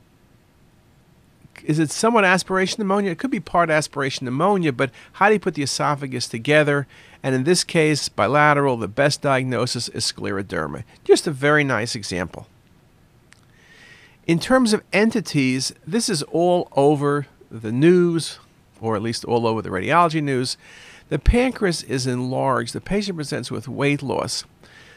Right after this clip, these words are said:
The patient's young. You don't see a mass here. You see the pancreas doesn't enhance as well as it should, but there's no mass. Pancreatic cancer usually is hypodense, lymphoma,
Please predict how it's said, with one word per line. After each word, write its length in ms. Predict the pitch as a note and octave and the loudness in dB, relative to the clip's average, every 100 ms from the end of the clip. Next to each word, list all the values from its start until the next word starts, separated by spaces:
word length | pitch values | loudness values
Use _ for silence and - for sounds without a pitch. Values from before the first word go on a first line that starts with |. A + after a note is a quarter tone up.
| - _ | -20 _
The 60 | |
patient's 420 | G#3+ A3 G3 D3+ C3+ | -4 -2 -2 -2 0
young. 320 | C#3+ D3 D3 | 4 4 4
You 80 | D#3 | 2
don't 160 | F#3 | 0
see 240 | - A#3 F3+ | -2 -2 0
a 60 | |
mass 520 | C3 B2+ D#3 F3 - | 0 0 0 0 -2
here. 140 | - A2+ | -4 -4
You 140 | A#2 | -4
see 160 | - B3 | -6 -6
the 100 | G3+ | -4
pancreas 680 | - G3+ G3+ F#3+ D#3+ D3 - - - - | -4 -4 -4 -4 -2 -2 -6 -14 -20 -12
doesn't 260 | - A3 A#3+ | -2 0 2
enhance 400 | F3+ D#3 E3+ E3+ | 2 2 0 -2
as 120 | D3 | -2
well 180 | D3 D3 | -2 0
as 140 | C#3+ | -2
it 80 | B2+ | -4
should, 320 | - - F#3+ | -2 0 2
but 120 | C3+ B2+ | 0 -2
there's 200 | C3 C3 | -2 0
no 220 | C3+ C3+ | 0 0
mass. 540 | C3+ G3 - - - - - - - | 0 -2 -4 -6 -10 -14 -20 -20 -6
Pancreatic 420 | - A3+ G3+ D3+ | 0 0 2 -2
cancer 400 | - G3 G3 F3 | -2 -2 -2 -2
usually 320 | D3+ D#3 C#3+ | -2 -2 -2
is 140 | B2 - | -4 -2
hypodense, 920 | F#2 - - - E3 F3 E3 D#3 - | -4 -4 -10 -4 2 4 4 0 -6
lymphoma, 760 | A#2 A2+ - E3+ F3+ E3+ E3 | -8 -8 -2 4 6 6 2